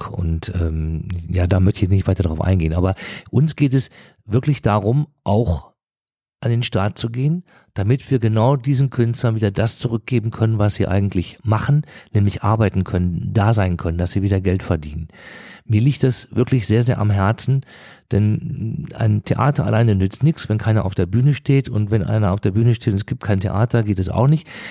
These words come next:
Also, ähm, von daher hängt das sehr, sehr stark zusammen und deswegen müssen wir möglichst schnell ran und möglichst schnell Veranstaltungen wieder anbieten. Und, ähm, darum arbeiten die Düsseldorfer Theaterleiter alle sehr, sehr hart daran.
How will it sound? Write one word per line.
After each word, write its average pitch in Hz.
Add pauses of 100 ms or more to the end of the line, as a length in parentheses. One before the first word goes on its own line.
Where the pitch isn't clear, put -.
(140)
Also, 113
ähm, 104
von 101
daher 117
hängt 123
das 107
sehr, 107
sehr 107
stark 95
zusammen 95 (500)
und 104
deswegen 123
müssen 113
wir 104
möglichst 127
schnell 113
ran 120 (300)
und 107
möglichst 139
schnell 120
Veranstaltungen 107
wieder 107
anbieten. 113 (680)
Und, 101
ähm, 98
darum 104
arbeiten 95 (200)
die 98
Düsseldorfer 110
Theaterleiter 92
alle 107
sehr, 98
sehr 92
hart 78
daran. 82